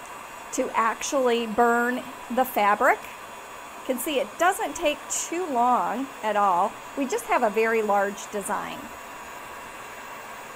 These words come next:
And I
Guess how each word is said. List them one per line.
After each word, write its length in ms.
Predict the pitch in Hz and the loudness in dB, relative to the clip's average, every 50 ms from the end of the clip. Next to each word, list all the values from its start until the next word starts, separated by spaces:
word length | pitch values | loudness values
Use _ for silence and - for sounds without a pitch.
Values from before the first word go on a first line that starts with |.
| - - - - - - - - - - - - - - - - - - - - - - - - - - - - - - - - - - - - - - - - - - - - - - - - - - - - - - - - | -14 -12 -14 -14 -14 -14 -14 -12 -12 -12 -12 -12 -12 -12 -12 -14 -14 -14 -14 -14 -12 -12 -12 -12 -12 -12 -12 -12 -12 -12 -12 -12 -12 -12 -12 -12 -12 -12 -12 -12 -12 -12 -12 -12 -12 -12 -12 -12 -12 -12 -12 -12 -12 -10 -8 -4
And 120 | 220 226 | -4 -2
I 160 | 170 208 233 | 0 0 0